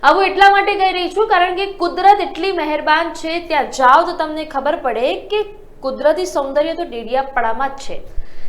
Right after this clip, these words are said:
કારણ કે એના જેટલી ગ્રીનરી તમે ક્યાંય નહીં જોઈ હોય. પણ ત્યાં વાત એટલી છે કે એ લોકો વિકાસથી બહુ વંચિત છે, વિકાસથી કોષો દૂર છે. વિકાસ કેવો હોય,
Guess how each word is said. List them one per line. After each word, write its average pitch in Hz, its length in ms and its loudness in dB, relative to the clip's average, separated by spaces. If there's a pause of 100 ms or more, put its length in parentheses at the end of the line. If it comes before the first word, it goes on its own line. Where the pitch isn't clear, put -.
કારણ 302 220 2
કે 330 560 0
એના 277 280 0
જેટલી 294 300 -2
ગ્રીનરી 285 600 -6
તમે 294 240 -4
ક્યાંય 285 360 2
નહીં 294 220 -2
જોઈ 247 260 -6
હોય. 220 420 -6 (1080)
પણ 339 240 4
ત્યાં 339 240 6
વાત 277 460 6
એટલી 302 320 -6
છે 320 260 -4
કે 415 180 0 (180)
એ 381 260 2
લોકો 339 760 0
વિકાસથી 330 680 2
બહુ 370 280 8
વંચિત 311 440 0
છે, - 380 6
વિકાસથી 330 480 4
કોષો 339 500 -2
દૂર 339 260 -4
છે. 330 200 -4
વિકાસ 302 500 -2
કેવો 311 240 -4
હોય, 294 380 4